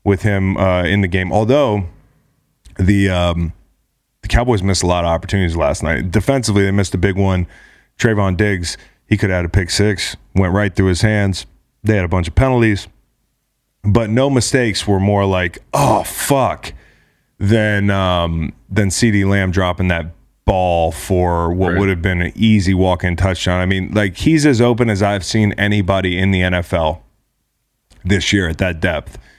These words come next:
Speaker 1: And, uh, Cooper Rush hit him on the hands. He hit the rookie on the hands, uh, I think before the half on a go route. But that CeeDee Lamb drop was just brutal, especially if you had Cowboys over team total and Cowboys live.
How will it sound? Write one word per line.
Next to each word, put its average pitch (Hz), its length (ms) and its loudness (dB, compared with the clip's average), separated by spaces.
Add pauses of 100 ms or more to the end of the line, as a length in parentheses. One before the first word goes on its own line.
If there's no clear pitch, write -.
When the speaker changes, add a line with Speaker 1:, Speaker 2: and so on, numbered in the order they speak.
(360)
Speaker 1:
And, 101 420 0
uh, 92 480 0 (340)
Cooper 120 240 0
Rush 110 260 2
hit 117 100 0
him 104 120 2
on 98 80 2
the 90 80 2
hands. 101 320 0
He 101 80 4
hit 113 160 2
the 98 60 0
rookie 113 360 2
on 113 120 2
the 107 60 2
hands, 107 540 0 (400)
uh, - 40 0 (440)
I 95 80 -2
think 113 160 0
before 110 320 0
the 98 100 0
half 104 360 -2
on 90 100 0
a 85 40 -2
go 107 160 2
route. 104 460 0 (520)
But 110 180 0
that 131 220 0
CeeDee 131 400 2
Lamb 113 320 4
drop 104 380 2
was 98 120 2
just 95 440 0
brutal, 120 400 6
especially 117 420 0
if 101 100 0
you 113 60 2
had 92 160 -4
Cowboys 104 600 2
over 101 280 2
team 101 340 2
total 92 420 0
and 92 200 -2
Cowboys 92 520 0
live. 85 580 -2